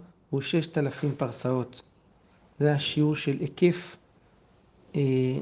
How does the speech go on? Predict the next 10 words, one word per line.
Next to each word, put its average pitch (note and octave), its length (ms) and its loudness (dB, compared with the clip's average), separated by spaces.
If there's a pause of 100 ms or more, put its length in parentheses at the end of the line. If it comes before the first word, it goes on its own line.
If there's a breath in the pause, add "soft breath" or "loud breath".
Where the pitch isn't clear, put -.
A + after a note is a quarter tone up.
(840)
הילוך E3 440 6
החמה D3+ 420 2
ממזרח C#3+ 760 2
למערב, C3 760 0 (720)
זה C#3 120 0
ששת - 440 0
אלפים D3 340 0
פרסאות. B2 580 -8 (880 soft breath)
וסומכה D#3+ 600 4
דרקיע, C#3+ 640 2